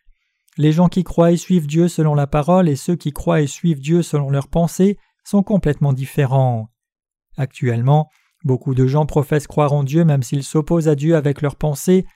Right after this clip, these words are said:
parce qu'ils ne croient pas dans ce qui est écrit dans les Écritures et tordent plutôt la parole avec leurs pensées. La religion dans laquelle ils croient n'est pas le vrai christianisme. La Bible dit que notre salut est déjà rendu parfait,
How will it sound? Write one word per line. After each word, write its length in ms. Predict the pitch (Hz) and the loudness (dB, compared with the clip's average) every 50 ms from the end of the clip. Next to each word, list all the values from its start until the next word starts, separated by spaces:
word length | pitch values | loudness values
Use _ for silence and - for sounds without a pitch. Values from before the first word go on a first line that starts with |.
| _ _ _ _ _ - | _ _ _ _ _ -6
parce 200 | 156 143 - - | -4 -4 -4 -4
qu'ils 180 | - 165 160 | -2 0 2
ne 80 | 160 160 | 2 2
croient 280 | - - - 202 - | 0 -2 -4 -4 -2
pas 140 | - 156 170 | 0 -2 0
dans 120 | 180 185 156 | 2 0 0
ce 80 | - | -2
qui 100 | - - | -2 -6
est 160 | 143 139 - | -6 -4 -4
écrit 240 | 147 139 - - 196 | -6 -6 -4 -4 -2
dans 120 | 170 147 135 | 0 2 2
les 180 | 135 135 151 | 2 2 0
Écritures 580 | 165 - - 143 - - - 170 175 180 185 - - _ _ _ _ _ - | 0 -2 -4 -8 -8 -4 0 4 6 6 6 4 0 _ _ _ _ _ -2
et 140 | 165 160 | -2 -2
tordent 380 | 156 - - 220 220 196 156 143 | -2 -2 -2 0 0 2 0 -2
plutôt 320 | 143 - 151 147 - 185 185 | -2 -2 -4 -2 0 0 2
la 120 | 160 143 | 0 0
parole 320 | - 160 151 135 156 156 147 | 0 -2 0 0 2 0 2
avec 240 | 139 139 135 - | 0 -2 -2 -4
leurs 160 | 147 143 - - | -4 -6 -4 -4
pensées. 680 | - 151 131 - - - 156 147 139 127 117 113 - _ _ _ _ _ _ _ _ _ _ _ _ _ - | -4 -6 -6 -6 -4 -2 0 0 0 -2 -4 -6 -10 _ _ _ _ _ _ _ _ _ _ _ _ _ -4
La 140 | 135 127 117 | -4 -4 -2
religion 440 | 123 120 117 117 120 127 147 151 | -2 -2 -2 -2 -2 0 0 0
dans 100 | 135 120 | 2 0
laquelle 340 | 117 120 117 - 147 135 127 | -2 -2 -4 -2 -2 -2 0
ils 140 | 127 127 120 | 0 -2 -4
croient 260 | - - - 160 160 | -6 -4 -2 0 0
n'est 120 | 147 127 117 | 0 0 0
pas 160 | - 156 156 | 0 2 2
le 80 | 139 | 2
vrai 220 | 120 117 135 147 139 | 2 0 -2 -2 -4
christianisme. 880 | - - 131 - - - - 135 135 147 160 170 - - 170 165 160 156 _ _ _ _ _ _ _ _ _ _ _ _ _ _ _ _ _ _ _ _ _ _ _ _ _ _ - | -4 -8 -10 -10 -8 -6 -4 -2 2 2 2 2 2 2 0 0 0 0 _ _ _ _ _ _ _ _ _ _ _ _ _ _ _ _ _ _ _ _ _ _ _ _ _ _ -2
La 140 | 151 156 170 | 0 2 2
Bible 300 | 180 240 214 170 147 135 | 2 2 2 4 2 2
dit 200 | 139 180 220 202 | 2 0 -2 0
que 100 | - 151 | 2 2
notre 300 | 135 131 120 - - 135 | 2 2 2 0 -2 -4
salut 460 | - - - 147 165 196 208 175 143 | -4 -2 -2 0 2 2 2 2 2
est 60 | 123 | 2
déjà 360 | 117 123 147 165 156 196 196 | 2 2 0 2 2 2 0
rendu 300 | 180 139 127 123 127 156 | 2 0 -2 -2 -2 -4
parfait, 560 | - - 135 - - - - 170 180 196 190 | -4 -2 -4 -4 -6 0 2 2 2 2 0